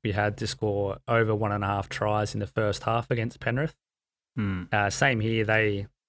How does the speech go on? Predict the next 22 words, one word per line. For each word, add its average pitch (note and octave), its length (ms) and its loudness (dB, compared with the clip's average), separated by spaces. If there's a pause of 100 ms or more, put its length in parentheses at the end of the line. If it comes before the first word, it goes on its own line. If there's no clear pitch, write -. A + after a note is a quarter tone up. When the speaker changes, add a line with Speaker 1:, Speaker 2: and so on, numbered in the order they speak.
(540)
Speaker 1:
had B2+ 220 2
their A#2+ 160 8
chances G#2+ 480 0
very A2 300 0
early A2+ 320 2
in A2 60 -2
the G#2 60 -2
first G2+ 320 -2
half, G2+ 320 -4 (760)
and G2+ 260 -2
I F#2+ 40 0
think A2+ 260 -2
also A2+ 300 2
crossed - 340 -2
the G2 60 -2
line G#2 280 2
just - 160 -8
to G2 60 -4
have F#2+ 100 -2
it - 100 -8
called G#2 320 0
back. - 460 -4